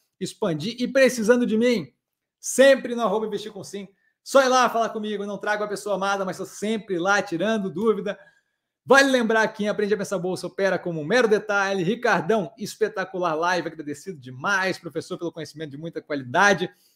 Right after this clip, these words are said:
Hashtag Tamo Junto, parça, tamo junto. Um beijo enorme pra todo mundo. Amanhã temos os seleções. Aí, análise, análise. Eu devo matar mais umas oito essa semana, como foi, acho que foram nove na semana passada,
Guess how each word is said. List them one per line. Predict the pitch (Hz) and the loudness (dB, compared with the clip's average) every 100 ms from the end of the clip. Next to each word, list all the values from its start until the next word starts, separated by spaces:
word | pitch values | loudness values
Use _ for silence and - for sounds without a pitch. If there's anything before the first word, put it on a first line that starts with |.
| _ | _
Hashtag | 226 247 233 214 226 233 202 | 6 6 6 2 4 4 2
Tamo | 208 233 220 147 | 0 2 2 0
Junto, | 190 202 180 | -2 -4 -4
parça, | 196 180 - | -2 -2 -4
tamo | 170 131 | -10 -10
junto. | 143 208 214 190 - _ _ _ _ | -6 -4 -2 -6 -8 _ _ _ _
Um | 285 254 | 4 6
beijo | 262 262 156 190 131 - | 8 8 6 0 0 -4
enorme | 208 208 208 240 180 175 156 | -2 0 2 2 2 0 -2
pra | 156 170 | -4 -4
todo | 214 190 | -2 -2
mundo. | 185 208 202 190 _ _ - | -4 -4 -4 -8 _ _ -4
Amanhã | 233 233 226 226 202 | 0 2 2 2 0
temos | - 214 202 | 0 -2 -2
os | 165 | -6
seleções. | - 190 143 214 233 220 208 - _ _ - | -4 -4 -4 -4 -4 -4 -8 -18 _ _ -2
Aí, | 220 233 | 2 4
análise, | 196 233 226 196 170 | 2 2 2 0 -2
análise. | 185 208 214 170 | -2 -2 -2 2
Eu | 196 208 | 2 2
devo | 196 175 | 0 0
matar | 185 - 190 | -4 -4 -4
mais | 190 | -4
umas | 175 175 135 | -2 -4 2
oito | 196 202 | 0 0
essa | 156 139 | -6 -8
semana, | 160 147 196 196 | -8 -8 -6 -8
como | 170 165 156 | -8 -10 -8
foi, | 160 170 156 143 139 | -4 -2 0 -2 -4
acho | 131 | -10
que | - | -8
foram | 151 143 | -8 -4
nove | 180 190 | -2 -2
na | 143 | -4
semana | 135 135 | -10 -10
passada, | 139 196 | -4 -6